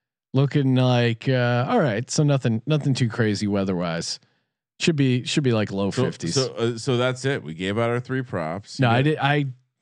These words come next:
Speaker 1: my third
Speaker 2: Oh,
Speaker 1: one.
Speaker 2: you didn't give it out a third one.
Speaker 1: Aaron Jo-, Aaron, sorry, Aaron Rodgers over two hundred ninety passing yards. I mean,
Speaker 2: Wow,
Speaker 1: I
Speaker 2: just
Speaker 1: kinda
Speaker 2: all
Speaker 1: hit on,
Speaker 2: in.
Speaker 1: I kinda hit on the D F S, but this Atlanta
Speaker 2: Just all
Speaker 1: defense.
Speaker 2: in.
Speaker 1: I mean, the Falcons.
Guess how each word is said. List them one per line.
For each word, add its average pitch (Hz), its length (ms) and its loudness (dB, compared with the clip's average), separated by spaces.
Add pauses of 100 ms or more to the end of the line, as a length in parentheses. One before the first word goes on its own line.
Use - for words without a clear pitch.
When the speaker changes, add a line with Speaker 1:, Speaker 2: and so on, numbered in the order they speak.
Speaker 1:
my 156 260 2
third 170 280 2
Speaker 2:
Oh, 151 40 2
Speaker 1:
one. 147 440 2
Speaker 2:
you 104 140 -4
didn't 101 180 -2
give 87 120 -6
it 78 60 -6
out 71 160 -6
a - 40 -18
third 71 180 -8
one. 180 80 2
Speaker 1:
Aaron 220 300 0
Jo-, 170 340 0 (100)
Aaron, 147 300 -2
sorry, 117 320 -4
Aaron 165 240 0
Rodgers 139 600 -2
over 139 280 -2
two - 140 -6
hundred 123 160 -2
ninety 110 300 -4
passing 101 400 -8
yards. 82 340 -14
I 151 60 -4
mean, 151 240 0
Speaker 2:
Wow, - 80 -18
Speaker 1:
I 156 100 -2
Speaker 2:
just 160 60 -6
Speaker 1:
kinda 208 180 2
Speaker 2:
all 123 160 2
Speaker 1:
hit 113 80 0
on, 98 80 -4
Speaker 2:
in. 78 140 -14
Speaker 1:
I 185 160 0
kinda 220 260 0
hit 180 180 0
on 165 220 0
the 143 100 -2
D 143 160 -2
F 131 120 -4
S, 127 180 -4
but 185 180 0
this 240 260 -2
Atlanta 185 460 0
Speaker 2:
Just 156 220 -2
all 92 220 -2
Speaker 1:
defense. 78 180 -8
Speaker 2:
in. 78 100 -16 (320)
Speaker 1:
I 220 100 0
mean, 233 240 -2 (540)
the - 60 -12
Falcons. 262 640 -2